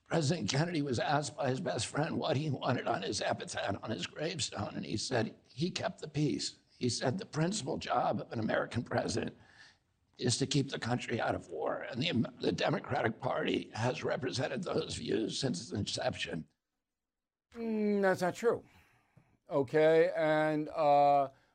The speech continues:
Speaker 2: Bobby Kennedy Junior, uh, basically is blaming America for the Ukraine war.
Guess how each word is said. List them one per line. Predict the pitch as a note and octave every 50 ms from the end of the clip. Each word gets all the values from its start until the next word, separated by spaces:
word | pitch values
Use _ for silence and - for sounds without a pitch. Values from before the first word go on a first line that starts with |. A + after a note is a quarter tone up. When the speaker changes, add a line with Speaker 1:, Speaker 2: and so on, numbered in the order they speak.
| _
Speaker 2:
Bobby | - D3 E3 E3+ F3 C#3+
Kennedy | - E3 E3+ E3 D3+ D3+ D3 C#3
Junior, | A2+ C3+ F3 G3+ G3+ F#3 D#3+ C#3+ C3+ C3+ C3+ C#3 D#3+ F3 - _ _ _ _ _ _ _ _
uh, | C3+ C3+ C3+ C#3 C#3 C#3 C#3 C#3 C3+ C3+ C3+ C#3 C3+ C3+ C3+ C3
basically | B2 A#2 D#3+ F3 D#3+ - F3+ D3+ D#3 D#3+ D3
is | B2+ G2
blaming | G2 C#3+ D3+ D#3+ D#3+ D#3 D3+ D3+ D3 D3 C#3 C#3 C3+ C3 C3 - _ _ _ _ _ -
America | C3+ B2+ C3+ D#3 F#3 G3+ G3 F3+ D3+ - D#3+ D3 C#3+ C#3+ C#3+ C#3 A#2+ -
for | - C#3 C#3+ D3 C#3+ C#3+ C#3+ C#3+ C3+
the | B2 C3
Ukraine | C3+ C#3+ C#3 - - D3 D3 C#3 C3+ C3+ D#3+
war. | A3 C4+ G#3+ - -